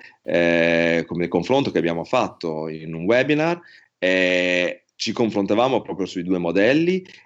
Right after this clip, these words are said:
e assolutamente siamo arrivati al-, a conclusioni che dicono che sì, certo, le, le P M dieci possono, le P M due cinque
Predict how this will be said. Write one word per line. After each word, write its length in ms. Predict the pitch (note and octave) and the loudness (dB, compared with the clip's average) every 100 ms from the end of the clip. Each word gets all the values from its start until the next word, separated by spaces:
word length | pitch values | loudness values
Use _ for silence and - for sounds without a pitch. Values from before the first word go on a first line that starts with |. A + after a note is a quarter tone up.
| _ | _
e 580 | - G2 G2+ G2+ G2 G2 G2 | 0 4 6 6 4 2 -2
assolutamente 720 | G2+ A#2 A2 A#2 G#2 C3+ D#3 | -4 -4 -2 -2 0 -2 -2
siamo 220 | E3+ D3+ | -4 0
arrivati 760 | G#2+ G2 F#2+ G2 G2 F#2+ F#2 | 2 2 2 2 0 -2 0
al-, 380 | F2 E2 E2+ D2+ | 2 0 -2 -6
a 400 | - D#2+ D#2+ D2+ - | -6 -4 -2 -4 -4
conclusioni 680 | F2 E2 F2 D#2+ A#2 D#3 C#3 | -6 -4 -4 0 0 2 2
che 140 | - | 0
dicono 480 | F2 G2+ B2+ C3+ C3 - _ | 0 0 2 2 -2 -12 _
che 120 | - | -2
sì, 280 | - C#3+ B2 | 2 4 4
certo, 640 | - C3 G2+ D#2 D#2+ D2 _ _ _ _ _ | 4 4 4 0 -6 -8 _ _ _ _ _
le, 460 | - G2 G2 G2 G2 | 0 4 6 6 6
le 140 | G2 | 4
P 200 | G2 G#2+ G#2 | 4 2 2
M 120 | G2+ | 0
dieci 600 | G#2 A#2+ C3 - F#2+ - | -2 -2 -2 -2 -6 -8
possono, 540 | - A#2+ A2+ - F2+ | 0 0 0 -4 -6
le 100 | E2+ | -6
P 160 | F2 G2+ | 0 0
M 140 | B2 | 0
due 220 | A#2 A2 | 0 0
cinque 480 | - D3+ B2 F2 E2 | 0 -2 -4 -4 -8